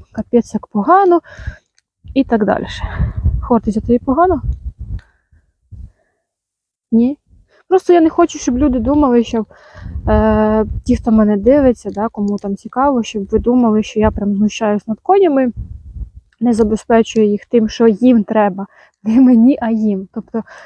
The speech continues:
я слідкую за їми постійно.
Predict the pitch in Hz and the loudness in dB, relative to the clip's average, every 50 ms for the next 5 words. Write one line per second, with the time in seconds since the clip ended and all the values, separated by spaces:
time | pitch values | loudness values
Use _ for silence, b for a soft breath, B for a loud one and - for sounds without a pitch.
0 | B B B B B B 226 214 214 208 208 208 208 208 208 208 208 202 202 202 | B B B B B B -2 0 0 0 2 0 0 0 0 0 0 0 0 0
1 | 196 185 233 277 - - - 330 - _ - 233 214 214 208 202 208 214 226 233 | 2 2 2 2 2 2 0 -2 -2 _ 0 2 2 2 2 2 2 2 2 2
2 | 214 202 208 196 180 180 185 208 - B B B B B B B B B B B | 2 2 0 0 0 -2 -4 -6 -8 B B B B B B B B B B B
3 | B - 254 - - - 226 202 196 180 180 185 196 | B 0 0 0 0 2 2 2 2 2 -2 -6 -8